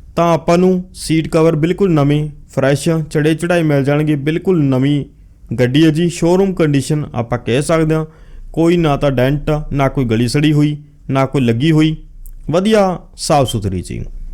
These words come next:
ਤੇ ਕਿਸੇ ਨੂੰ ਪਸੰਦ ਆਉਂਦੀ ਹੈ, ਜਾ ਕੇ ਦੇਖ ਲਿਓ। ਦੋ ਲੱਖ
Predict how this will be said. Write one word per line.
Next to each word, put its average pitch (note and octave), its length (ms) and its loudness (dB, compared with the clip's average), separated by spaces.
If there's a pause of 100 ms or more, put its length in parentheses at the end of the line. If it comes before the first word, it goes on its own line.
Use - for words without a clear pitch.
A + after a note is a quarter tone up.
(260)
ਤੇ C3+ 120 0
ਕਿਸੇ D3 240 0
ਨੂੰ F3+ 100 2
ਪਸੰਦ E3 400 0
ਆਉਂਦੀ F3 260 2
ਹੈ, F3 80 4
ਜਾ B2 260 0
ਕੇ B2 100 -2
ਦੇਖ B2 200 0
ਲਿਓ। F3 160 4
ਦੋ C#3 320 0
ਲੱਖ C#3+ 300 0